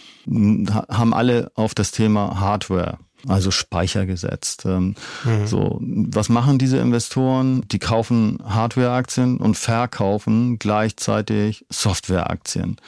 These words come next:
Speaker 1: So, das sind so Irritationen und das sind Trendübertreibungen. Da glaube ich schon,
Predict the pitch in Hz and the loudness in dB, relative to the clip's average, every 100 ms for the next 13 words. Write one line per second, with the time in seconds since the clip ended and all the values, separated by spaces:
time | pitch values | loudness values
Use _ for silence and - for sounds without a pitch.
0 | - - - - - - - 101 - 196 | -16 -12 -12 -14 -18 -6 -2 -2 -2 -8
1 | 254 107 123 - - 131 135 123 127 - | -4 2 2 2 0 2 2 4 0 2
2 | 127 135 - 123 - 123 123 143 165 160 | 2 2 2 -2 0 2 2 2 2 0
3 | 143 110 113 131 - 120 113 - 135 131 | -2 -2 2 2 2 2 2 2 2 2
4 | 120 113 - 110 123 143 151 151 151 143 | 0 0 0 0 2 2 2 2 0 0
5 | - 117 120 120 117 107 - - 120 135 | 0 0 2 2 2 0 -2 0 2 2
6 | 139 139 | 2 0